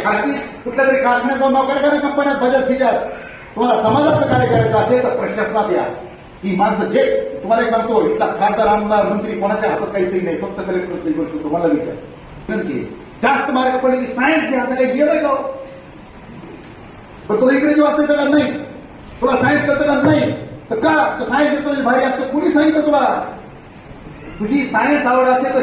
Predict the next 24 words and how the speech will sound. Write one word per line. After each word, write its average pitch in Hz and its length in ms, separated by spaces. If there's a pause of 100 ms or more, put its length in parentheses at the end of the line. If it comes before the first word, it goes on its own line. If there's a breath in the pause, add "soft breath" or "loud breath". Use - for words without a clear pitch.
शंभर 277 240
टक्के 320 280
घे. - 420 (1120)
नाहीतर 202 260
मग 202 160
टेन्शन, 220 560
डिप्रेशन. 214 560 (1200)
आपली 240 340
जी - 180
आवड 208 260
आहे, 339 180
माणसाला 220 460
आवड 202 200
असते 208 200
की 190 80
सोड 208 200
करतो 214 300
माणूस. 202 300 (220)
मला 202 140
धनंजय - 340
पाटलाचा 214 420
एक - 140
फोन 240 140
आला, 220 420